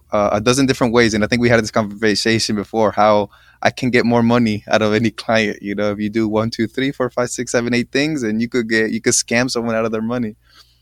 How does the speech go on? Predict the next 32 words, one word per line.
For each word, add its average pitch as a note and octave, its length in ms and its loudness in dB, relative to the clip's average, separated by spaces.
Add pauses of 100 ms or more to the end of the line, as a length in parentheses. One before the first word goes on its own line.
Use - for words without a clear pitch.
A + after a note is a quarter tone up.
(280)
And G#2+ 120 -4
my G2+ 120 0
dad G#2 180 2
always A2 180 0
taught A2 220 -4
us, G2+ 100 -6
"No, A2+ 360 -2 (200)
you G#2+ 100 -8
know, A2 300 -8 (280)
to A#2+ 100 -12
be A#2 120 2
a G#2+ 40 -2
Christian C#3 420 -2
means A2+ 280 -2
we A2 80 -8
don't A2 180 -8
cheat A#2 180 -8
people A2 220 -6
out G#2 60 -2
of G#2 40 -4
their G2+ 80 -4
money. G#2 300 -4
To - 140 -18
be G#2+ 180 -10
Christian A2+ 360 -8
means A2 140 -6
that G2+ 100 -8
you G#2 120 -8
do G#2+ 100 -8
your G2+ 140 -6
work G#2 280 -8
well." G2+ 280 -4